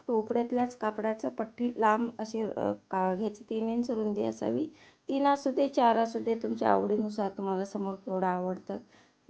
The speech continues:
चारही असते तरी चालते. तीन, मी तीन घेतले. माझं कापड थोडंसं होतं म्हणून मी तीन घेतलेले. तीन घेतलं तरी एकदम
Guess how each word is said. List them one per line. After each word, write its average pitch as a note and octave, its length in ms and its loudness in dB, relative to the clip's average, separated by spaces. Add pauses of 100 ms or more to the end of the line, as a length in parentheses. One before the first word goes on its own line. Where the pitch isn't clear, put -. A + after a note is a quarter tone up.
(120)
चारही A3 300 2
असते A3+ 360 -2
तरी A#3 220 -2
चालते. A3+ 540 0
तीन, G#3+ 200 0 (100)
मी A3+ 200 -6
तीन G#3 200 -2
घेतले. G#3 320 -4
माझं G3 260 -4
कापड G3 340 -4 (220)
थोडंसं G#3 340 -6
होतं G3+ 220 -6 (800)
म्हणून F#3+ 280 -4
मी G3 160 -8
तीन G3+ 200 -4
घेतलेले. G#3 500 -6 (1600)
तीन B3+ 200 0
घेतलं D4 260 0
तरी D4 160 -2
एकदम C#4+ 360 -2